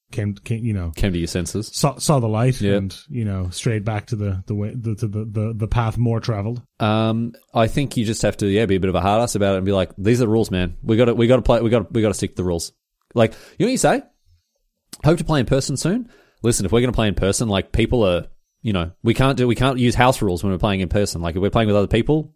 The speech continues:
Speaker 2: we need to start getting ready for that. You know what I mean?
Speaker 1: Mm-hmm, mm-hmm, mm-hmm. I'd like to, I think, I also think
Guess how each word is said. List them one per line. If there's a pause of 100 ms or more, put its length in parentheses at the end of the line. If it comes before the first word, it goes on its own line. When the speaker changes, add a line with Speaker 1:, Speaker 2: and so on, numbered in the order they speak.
Speaker 2:
we
need
to
start
getting
ready
for
that.
You
know
what
I
mean?
Speaker 1:
Mm-hmm, (220)
mm-hmm,
mm-hmm. (120)
I'd
like
to,
I
think,
I
also
think